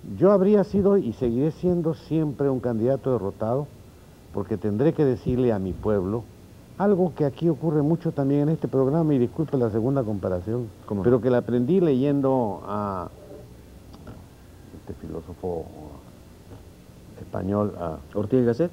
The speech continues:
Speaker 1: No, no, no, el, el literato y, bueno, eh,
Speaker 2: ¿Actual?
Speaker 1: Vázquez. No, ya murió. Que decía, cuando voy a las provincias vascongadas hago el elogio de Castilla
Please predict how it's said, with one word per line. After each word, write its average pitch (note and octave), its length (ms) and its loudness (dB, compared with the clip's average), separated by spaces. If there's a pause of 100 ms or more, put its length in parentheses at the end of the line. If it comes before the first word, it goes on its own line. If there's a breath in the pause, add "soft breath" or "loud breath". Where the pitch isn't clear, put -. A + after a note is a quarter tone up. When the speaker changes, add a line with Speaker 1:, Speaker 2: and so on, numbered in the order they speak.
(140)
Speaker 1:
No, A#2+ 340 0
no, F2+ 160 -6
no, F2 220 -6
el, E2 80 -8
el D#2+ 300 -10
literato G#2 680 0
y, F2 80 -4 (540)
bueno, - 160 0 (400)
eh, - 380 -10 (140)
Speaker 2:
¿Actual? D#3+ 300 6
Speaker 1:
Vázquez. - 160 -12 (460)
No, B2 380 -2 (440)
ya F2 80 -8
murió. E2+ 240 -10 (840)
Que B2 100 6
decía, D3 400 6
cuando B2 320 2
voy C3 360 2 (2250)
a A2+ 80 0
las A#2 140 2
provincias B2 580 2
vascongadas B2 760 -2
hago B2+ 160 0
el B2 60 2
elogio A#2 360 0
de G#2 60 0
Castilla G2 520 -8